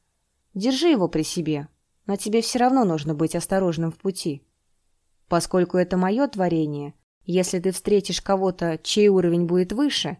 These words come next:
чем у меня, оно превратится в бесполезный кусок дерева». Сюэцин поспешно произнёс: «Да, большое спасибо, третий Шишу». Сердце Янь Чиньмина наполнилось необычным чувством неудовлетворённости.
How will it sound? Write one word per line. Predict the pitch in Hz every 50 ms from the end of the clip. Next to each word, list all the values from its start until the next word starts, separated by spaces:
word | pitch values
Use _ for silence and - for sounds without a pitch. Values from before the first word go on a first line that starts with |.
| _ _ -
чем | - - 170 156 165
у | 170
меня, | 175 190 202 196 165 143 165 _ _ _ _ _ _ _ _ _ _ _ _ _ _ _ _ _ _
оно | - 196 214 220
превратится | 214 220 226 220 226 226 - 262 233 - - 208
в | 185
бесполезный | 185 208 190 - 240 240 240 214 196 185 190 185
кусок | - 214 - - 233 220
дерева». | 214 208 226 190 156 139 135 135 135 - - _ _ _ _ _ _ _ _ _ _ _ _ _ _ _ _ _ _ _ _ -
Сюэцин | - - - 170 156 147 147 - - 262 285 277
поспешно | - 190 180 - - 208 214 - - 196 190
произнёс: | - 196 202 226 220 208 208 180 147 139 - - _ _ _ _ _ _ _ _ _ _ -
«Да, | 175 202 208 196 160 147 _ -
большое | 190 202 196 - - 240 233
спасибо, | 226 - - 226 226 - - 269 220 180 170
третий | 175 - 170 160 - 196 185
Шишу». | - - 214 190 151 - - - - - _ _ _ _ _ _ _ _ _ _ _ _ _ _ _ _ _ _ _ _ _ -
Сердце | - - 165 160 147 147 - -
Янь | 151 151 151 151 151
Чиньмина | - 165 151 160 185 233 269 254 247
наполнилось | 220 202 180 180 - 196 214 214 208 202 196 190 - - -
необычным | 175 175 170 170 196 190 - - 202 190
чувством | 185 - 214 202 - - 196 190 190
неудовлетворённости. | 196 196 196 190 196 208 185 185 - 226 233 240 254 220 170 151 143 139 - - - - 123 117